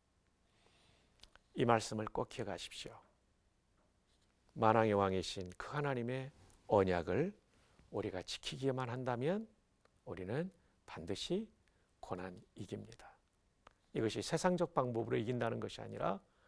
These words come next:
때로는 고난 가운데 죽을 수도 있지만 그 고난 속에서 승리하게 되는 것이고, 내 죽음을 통한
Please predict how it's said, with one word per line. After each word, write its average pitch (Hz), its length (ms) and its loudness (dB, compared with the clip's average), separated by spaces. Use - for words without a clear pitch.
때로는 113 320 4
고난 147 320 4
가운데 139 480 6
죽을 170 280 2
수도 - 200 0
있지만 185 520 0
그 - 140 -4
고난 107 300 -2
속에서 101 520 -6
승리하게 220 800 0
되는 85 240 -4
것이고, 156 460 -6
내 104 160 6
죽음을 165 420 4
통한 190 340 0